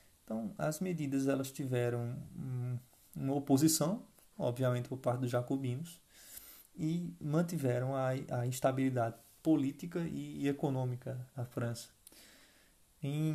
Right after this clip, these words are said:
mil setecentos e noventa e nove, os girondinos, com o apoio do exército, instituíram um golpe de Estado, denominado de dezoito Brumário, é, e, e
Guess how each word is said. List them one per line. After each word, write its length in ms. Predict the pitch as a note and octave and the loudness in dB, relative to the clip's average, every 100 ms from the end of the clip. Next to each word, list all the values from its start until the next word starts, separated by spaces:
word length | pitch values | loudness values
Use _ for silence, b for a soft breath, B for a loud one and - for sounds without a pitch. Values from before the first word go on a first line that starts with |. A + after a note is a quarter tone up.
| C3+ | -2
mil 200 | C3+ D#3+ | 0 0
setecentos 360 | D#3+ D#3+ D#3+ C#3+ | 4 4 4 0
e 20 | |
noventa 320 | C#3+ C#3+ C#3 | 0 0 -2
e 40 | |
nove, 280 | C3+ C3 B2+ | 0 0 2
os 60 | C3 | 2
girondinos, 720 | C3 C3+ B2+ A#2+ A#2 A#2 - - - - - - - - - | 2 0 -2 -2 -2 -6 -12 -16 -20 -20 -20 -20 -20 -20 -20
com 220 | - D3 E3+ | 0 4 6
o 60 | |
apoio 280 | D3+ - B2+ | 6 6 4
do 100 | B2 | 6
exército, 560 | A#2+ A#2+ A#2 - - C#3 | 2 2 0 -2 -6 -6
instituíram 520 | B2+ C#3 C3 B2+ B2+ | -4 -2 0 0 2
um 40 | |
golpe 340 | B2 A#2+ - C3+ | 2 2 0 -4
de 60 | |
Estado, 480 | C3 - A#2+ C3 E3 | -2 2 4 2 0
denominado 560 | C3+ B2+ B2+ B2 A#2 A#2 | 0 0 0 2 0 0
de 60 | |
dezoito 360 | B2 A#2+ B2+ B2+ | -2 0 -2 -2
Brumário, 540 | - B2+ A2+ A#2 C3 E3 b b b b b b b _ | 0 2 2 0 -2 -8 b b b b b b b _
é, 440 | C3+ B2 A#2+ B2 - E3+ | -4 -2 -2 -4 -6 -6
e, 60 | D3 | -4
e 720 | B2+ A#2+ C3+ C3 C#3+ D3 D#3+ | -2 -4 -4 -4 -4 -4 -8